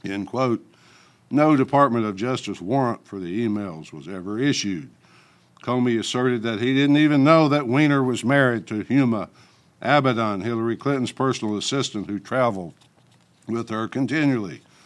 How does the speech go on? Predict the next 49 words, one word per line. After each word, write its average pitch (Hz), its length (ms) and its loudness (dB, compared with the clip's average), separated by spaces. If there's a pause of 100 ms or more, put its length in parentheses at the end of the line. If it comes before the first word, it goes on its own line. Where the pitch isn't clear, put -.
(440)
The 113 120 -2
Inspector 123 520 0
General's 131 480 2
report 123 400 -2
didn't 127 260 -4
buy 127 300 0
any 143 260 4
of 120 120 0
this 104 280 -6
and 98 140 -6
lays 117 260 -4
it 104 80 -4
all 95 300 -8
out 120 280 -2
still. 110 520 -4 (720)
The 107 120 -6
report 113 480 -2
says 113 280 -4
no 120 280 0
political 95 520 -10
bias 113 440 -4
could 110 220 -8
be 123 140 -4
documented. 127 640 0
Nothing 117 360 -2
to 82 60 -12
see 117 260 -4
here, 95 140 -6
folks. 92 400 -10
Just - 260 -10
move 107 200 -4
along. 117 460 -2 (1300)
President 123 380 0
Obama 139 420 2
claimed 127 300 0
that 113 140 -2
he 117 100 0
found 117 340 -4
out 120 160 -2
about 113 280 -4
the 98 80 -12
Clinton 104 340 -6
email 120 420 0
server 120 380 -4
from 110 200 -4
the 110 100 -2
New 123 140 0
York 127 260 -2
Times, 131 520 -2